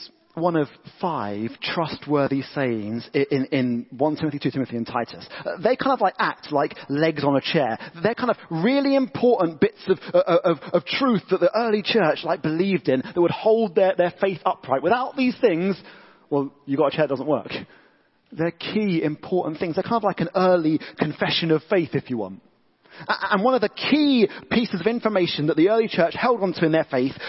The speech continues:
was that Christ Jesus, verse fifteen, came into the world to save the good guys.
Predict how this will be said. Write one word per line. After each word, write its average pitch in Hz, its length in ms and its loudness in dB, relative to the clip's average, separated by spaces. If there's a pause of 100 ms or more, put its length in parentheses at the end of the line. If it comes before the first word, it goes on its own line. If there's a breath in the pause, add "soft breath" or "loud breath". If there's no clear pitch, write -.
(140)
was 170 160 4
that 175 120 2
Christ 254 460 0
Jesus, 156 300 0
verse 240 240 0
fifteen, 143 420 0 (240 loud breath)
came 254 320 2
into 208 220 0
the 165 80 6
world 143 360 2 (200 loud breath)
to 147 100 -4 (220)
save 214 420 2 (180)
the 180 120 4
good 185 260 2
guys. 95 400 -4